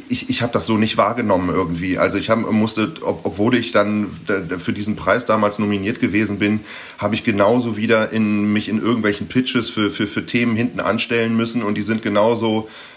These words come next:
äh, blöde abgelehnt worden wie, wie, wie vorher auch. Und ob ich dann da irgendwie einmal für diesen Preis nominiert gewesen bin, das war, das war Lattenhagen. Und ich hab,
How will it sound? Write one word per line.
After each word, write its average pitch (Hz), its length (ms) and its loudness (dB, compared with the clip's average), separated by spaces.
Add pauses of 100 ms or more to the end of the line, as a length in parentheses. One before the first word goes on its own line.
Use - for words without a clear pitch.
äh, 87 80 -6
blöde 101 840 0
abgelehnt 107 880 0
worden 110 380 2
wie, 98 340 -4
wie, 92 280 -6
wie 101 100 -6
vorher 104 420 2
auch. 110 280 0
Und - 140 -6
ob - 180 -2
ich 101 120 -4
dann 98 160 2
da 98 260 4
irgendwie 101 380 -4
einmal 104 300 2
für 101 140 -4
diesen 98 260 -6
Preis 107 260 0
nominiert 107 440 -2
gewesen 110 420 -2
bin, 107 240 0 (320)
das 98 220 -2
war, 98 280 4
das 98 200 -6
war 95 80 4
Lattenhagen. 98 720 0
Und 65 180 -6
ich - 140 -6
hab, - 180 -6